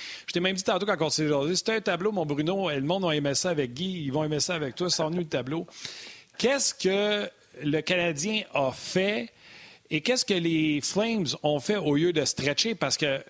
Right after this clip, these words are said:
ne pouvaient plus stretcher. Le Canadien l'a enlevé dès le départ en n'allant pas s'asseoir sur, euh, sur les alliés pour la sortie de zone. On est allé enlever le stretch pass.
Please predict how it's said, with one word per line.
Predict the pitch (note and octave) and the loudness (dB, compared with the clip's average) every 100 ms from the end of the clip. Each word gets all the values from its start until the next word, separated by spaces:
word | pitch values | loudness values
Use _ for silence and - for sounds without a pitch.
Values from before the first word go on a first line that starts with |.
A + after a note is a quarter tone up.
| - | -10
ne | D3+ | -8
pouvaient | - F#3 | 0 0
plus | - A#3+ | 2 0
stretcher. | - D#3+ D3+ A3+ G3+ | 2 0 0 0 -2
Le | |
Canadien | D3 E3+ D#3 F3+ | 0 2 2 2
l'a | G3 D#3+ | 2 2
enlevé | C#3 F3 | 2 2
dès | D#3 | 2
le | D3+ | 2
départ | C3 B2 D#3+ E3 D3 - | 2 2 2 2 0 -2
en | B2+ B2+ | 0 0
n'allant | B2+ C3 B2+ | 0 0 0
pas | F3 | 0
s'asseoir | E3 C#3 - D#3 | 0 0 0 0
sur, | D3+ C#3 C3 A#2+ | 0 0 0 2
euh, | A#2 A2 G#2+ | 0 0 0
sur | - C3+ | 0 2
les | B2+ B2+ | 2 2
alliés | B2+ C#3+ | 2 2
pour | D3+ A#2+ | 0 0
la | A#2 | 0
sortie | - A#2+ - | -2 -2 -4
de | A2 | -2
zone. | C#3 E3+ | 0 0
On | C3 | 0
est | A#2 A2+ | -2 -2
allé | B2+ | -2
enlever | C#3+ B2+ A#2+ D3 | 0 -2 -2 -2
le | C3+ | -2
stretch | - B2 - - | -4 -4 -4 -2
pass. | D3 D#3+ - | -2 -2 -6